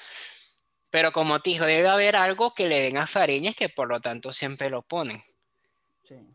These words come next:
Speaker 1: Y aparte, eso también lo ayuda a ir a la selección y poder jugar.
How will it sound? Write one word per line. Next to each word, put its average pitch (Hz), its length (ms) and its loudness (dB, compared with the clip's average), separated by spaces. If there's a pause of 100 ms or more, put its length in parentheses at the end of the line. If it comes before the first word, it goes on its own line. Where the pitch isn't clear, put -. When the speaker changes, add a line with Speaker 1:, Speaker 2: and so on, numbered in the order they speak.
(120)
Speaker 1:
Y 127 200 -4
aparte, 120 1900 -2 (100)
eso 131 200 -8
también 135 320 -6
lo 135 40 0
ayuda 139 320 -4
a 127 40 -4
ir 127 100 -6
a 127 60 -2
la 147 100 -2
selección 139 460 -10
y 156 80 -10
poder 120 280 -8
jugar. 123 440 -10